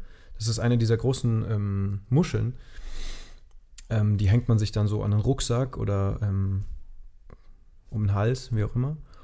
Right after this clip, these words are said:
Ähm, das kommt daher, das ist eine Legende, wie die jetzt genau geht,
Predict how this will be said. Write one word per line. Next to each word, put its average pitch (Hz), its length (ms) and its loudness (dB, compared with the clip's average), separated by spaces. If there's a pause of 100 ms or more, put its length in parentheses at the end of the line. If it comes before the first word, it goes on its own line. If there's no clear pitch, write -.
(680)
Ähm, 104 420 2 (760)
das 110 180 0
kommt 131 260 6
daher, 127 400 4 (360)
das 117 140 0
ist 120 140 2
eine 117 160 4
Legende, 117 720 2 (200)
wie 120 180 -2
die 123 80 0
jetzt 117 240 0
genau 110 340 2
geht, 117 360 -2